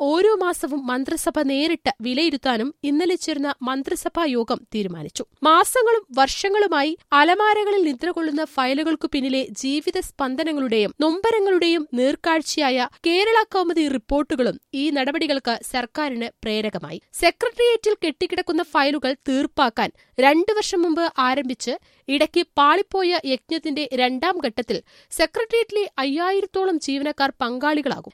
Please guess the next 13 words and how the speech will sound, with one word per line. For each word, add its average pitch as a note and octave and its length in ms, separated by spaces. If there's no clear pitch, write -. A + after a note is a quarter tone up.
രണ്ടായിരത്തി C#4+ 500
പത്തൊൻപത് D#4+ 440
ആഗസ്റ്റ് D4+ 520
മുതൽ B3 220
ഒക്ടോബർ A4 520
വരെ G4+ 180
നടപ്പാക്കിയ E4 560
യജ്ഞം C4 400
ലക്ഷ്യം B3 400
കണ്ടിരുന്നില്ല. F#3 500
ഓഫീസുകളെ G4+ 680
കോവിഡ് D#4+ 400
ബാധിച്ചതോടെ D#4 600